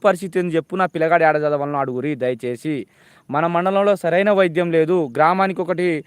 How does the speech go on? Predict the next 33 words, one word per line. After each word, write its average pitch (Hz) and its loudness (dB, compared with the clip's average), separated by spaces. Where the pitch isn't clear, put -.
హాస్పిటల్ 180 -2
వచ్చే 175 -6
విధానం 180 0
ఉండాలి, 160 2
పెద్ద 151 -2
గ్రామాలలో, 151 2
మండలాల్లో 170 2
ఒకటి 160 -2
రెండు 156 0
హాస్పిటల్ 151 -2
ఉండేటట్టు, 147 -4
మంచి 190 -4
వైద్యం 185 2
అందేటట్టు 165 -2
విధి 151 -6
విధానాలు 165 0
తీసుకొచ్చే 143 -6
బాధ్యత 147 0
నీకు 160 -2
ఉందా, 147 0
నువ్వు 143 -8
చేయగలుగుతావా?" 160 2
అని 143 -6
చెప్పి 135 -6
అడిగి 175 0
మాత్రమే 165 -2
అతనికి 135 -8
ఓటేయాలని 135 -2
చెప్పి 127 -8
కూడా 127 -4
ఈ 120 -6
సందర్భంగా 117 -6
తెలియజేస్తున్నా. 123 -6